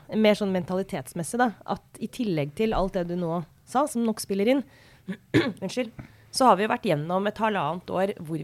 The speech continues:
liksom har stirret liksom sivilisasjonens undergang litt inn i hvitøyet da. Altså, jeg, jeg tror at det, nå er vi bare over på sånn, hvordan man føler tidsånden, så vet ikke hvor presist det er, men jeg oppfatter veld-, veldig sånn sterkt at, eh, den der, eh, uskyldstiden bare,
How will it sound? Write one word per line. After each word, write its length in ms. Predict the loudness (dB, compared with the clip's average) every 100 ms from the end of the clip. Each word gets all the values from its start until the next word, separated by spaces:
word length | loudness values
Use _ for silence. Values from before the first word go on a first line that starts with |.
| -4
liksom 180 | -4 -6
har 60 | -8
stirret 520 | -2 -2 0 -2 -2
liksom 280 | -4 -6 -6
sivilisasjonens 840 | -8 -8 -8 -8 -6 -6 -6 -6
undergang 420 | -2 -2 0 0 -2
litt 140 | -4
inn 120 | -6
i 60 | -6
hvitøyet 360 | -6 -6 -4
da. 80 | -4 -8 -20 -20 -10
Altså, 140 | -4 0
jeg, 140 | 0 2
jeg 300 | 2 2 0
tror 240 | -2 0 0
at 80 |
det, 180 | 2 0 0
nå 120 | 2
er 140 | 4 4
vi 60 |
bare 180 | 4 4
over 140 | 4
på 100 | -2
sånn, 200 | -4 -6 -8 -8
hvordan 140 | -6 -4
man 80 | -4
føler 400 | -4 -4 -4 -6
tidsånden, 460 | -8 -6 -4 -4
så 280 | -2 -2 -2
vet 140 | -4 -2
ikke 120 | -4
hvor 60 | -4
presist 340 | -6 -6 0
det 80 | 2
er, 60 | 4
men 160 | 2 -2 -20 -20 -4
jeg 80 | -2 -2
oppfatter 420 | 0 -2 0 0
veld-, 260 | -2 -2 -14 -8 -4
veldig 180 | -4 -4
sånn 140 | -6
sterkt 320 | -6 -10 -6
at, 380 | -6 -6 -10 -18 -18 _ -20 -20 -20 -6
eh, 220 | 2 4 4
den 240 | 2 2
der, 220 | 2 2
eh, 380 | 0 -2 -2 -4
uskyldstiden 640 | -6 -6 -8 -4 -2 -2 0
bare, 380 | 0 0 -4